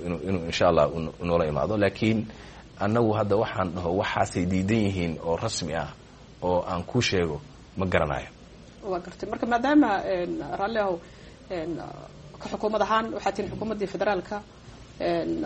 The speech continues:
Speaker 2: Puntland waxay ka mid tahay maamulada ka jira dalka Soomaaliya. Marka
Speaker 1: Mm.
Speaker 2: yaa looga fadhiyaa labada dhinac in ay wada hadal bilowdo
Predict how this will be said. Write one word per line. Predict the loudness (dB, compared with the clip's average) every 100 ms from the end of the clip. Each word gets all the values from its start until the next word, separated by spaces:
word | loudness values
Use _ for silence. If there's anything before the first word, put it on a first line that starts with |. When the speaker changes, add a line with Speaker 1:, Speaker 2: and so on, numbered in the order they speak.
| 0
Speaker 2:
Puntland | 0 4 4 4
waxay | 2 2 0
ka | 0
mid | 0 0
tahay | 0 0
maamulada | 2 4 4 4
ka | 2
jira | 2 2
dalka | 2 0 -2
Soomaaliya. | 0 2 2 2
Marka | 0 2 2
Speaker 1:
Mm. | 2 -8 -18 -4 8
Speaker 2:
yaa | 10
looga | 10 8 6
fadhiyaa | 0 0 4 6
labada | 6 4 2
dhinac | 2 2 2 0 -2
in | -2
ay | 0 0
wada | 0 0
hadal | 0 0
bilowdo | 2 2 2 2 0 -2